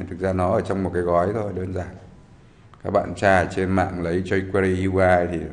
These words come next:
các bạn có tất. Và cái này nó dùng cái, ờ, jQuery một chấm chín chấm một và jQuery một chấm mười chấm ba.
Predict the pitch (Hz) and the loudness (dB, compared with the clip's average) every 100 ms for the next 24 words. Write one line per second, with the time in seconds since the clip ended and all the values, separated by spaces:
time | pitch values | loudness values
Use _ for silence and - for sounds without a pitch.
0 | - 90 82 - 85 - 131 - - - | -10 -10 -8 -10 -10 -2 -2 -4 -18 -20
1 | - - - 92 85 104 107 90 92 98 | -20 -20 -6 -2 0 2 2 2 2 0
2 | 92 87 82 85 92 92 92 - - - | 0 -2 -2 -2 -2 -4 -6 -10 -16 -20
3 | - - 101 101 101 98 95 92 92 95 | -20 -2 0 4 4 4 2 2 0 0
4 | 101 98 98 101 110 98 - 90 87 85 | -2 -2 0 0 0 0 0 2 4 4
5 | 82 82 71 85 98 92 95 98 95 92 | 2 -4 -6 -4 -4 -2 0 2 2 2
6 | 92 87 - 82 95 90 87 85 90 95 | 0 -2 -2 -2 0 0 0 -2 -2 -2
7 | 92 | -2